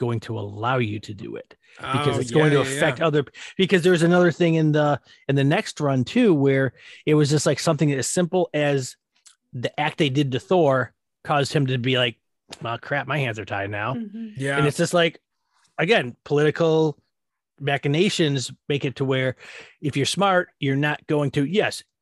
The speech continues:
Speaker 1: they could have went and destroyed and done whatever, but now you're gonna have another problem with this conflict with, you know, pissing off the frost giants or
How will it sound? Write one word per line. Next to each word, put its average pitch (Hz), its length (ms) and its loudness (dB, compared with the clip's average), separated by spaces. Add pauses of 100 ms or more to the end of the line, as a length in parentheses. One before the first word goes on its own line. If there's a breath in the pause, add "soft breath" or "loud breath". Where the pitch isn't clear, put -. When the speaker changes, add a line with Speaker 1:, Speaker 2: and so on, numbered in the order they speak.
Speaker 1:
they 165 120 2
could 190 120 2
have 175 120 4
went 160 220 2
and 135 320 -4
destroyed 147 560 0
and 123 140 -4
done 135 180 -2
whatever, 139 420 -2
but 113 140 -6
now 131 160 -2
you're 131 120 0
gonna 123 180 -2
have 113 180 -4
another 120 240 -2
problem 110 460 -6
with 107 200 -8
this 110 140 -14
conflict 110 500 -10
with, 107 280 -8 (720 soft breath)
you 117 100 -12
know, 107 80 -8
pissing - 340 -12
off 113 120 -6
the 156 60 -8
frost 214 380 -2
giants 107 400 -4
or 101 140 -10